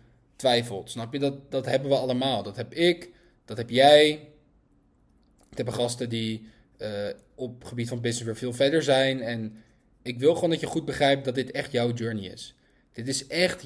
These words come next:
jouw journey. Dit is jouw leven. Niet het leven van iemand anders. Niet het leven van hoe iemand wil dat jij bent, maar jouw leven. Dat je je gewoon echt gaat afvragen, "Hey,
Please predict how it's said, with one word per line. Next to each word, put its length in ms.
jouw 260
journey. 540
Dit 140
is 180
jouw 280
leven. 440
Niet 140
het 100
leven 240
van 80
iemand 200
anders. 460
Niet 180
het 80
leven 320
van 400
hoe 220
iemand 340
wil 200
dat 120
jij 200
bent, 260
maar 160
jouw 320
leven. 400
Dat 140
je 60
je 60
gewoon 140
echt 120
gaat 100
afvragen, 360
"Hey, 240